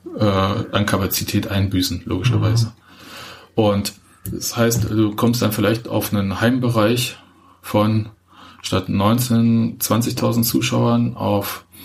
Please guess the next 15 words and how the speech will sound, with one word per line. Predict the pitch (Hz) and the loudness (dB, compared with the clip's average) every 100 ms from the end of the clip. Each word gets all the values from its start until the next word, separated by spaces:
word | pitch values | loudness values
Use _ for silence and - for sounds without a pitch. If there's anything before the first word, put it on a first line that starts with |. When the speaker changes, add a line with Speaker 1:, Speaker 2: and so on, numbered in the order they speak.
| - - - | -20 -20 -6
Speaker 1:
dann | 98 101 95 | -2 0 0
achtzehn, | - 107 - - - 104 101 98 101 - _ | 0 -2 0 -2 0 2 2 0 -4 -8 _
siebzehn, | - 107 - - 101 98 | -4 -4 -2 -2 0 0
sechzehntausend, | 92 - - 95 95 | -2 -2 -4 -2 0
genau, | 92 95 98 | 2 2 2
haben | 98 | 0
sie | 98 | 0
nichts | 101 - | 0 0
verraten. | - 95 92 92 95 | -2 0 0 -2 -6
Aber | 87 92 | -2 0
das | 98 - - _ - | 0 -4 -8 _ -6
kann | - | 0
man | 110 | 0
sich | 104 98 | 0 0
ja | 92 - | 0 -2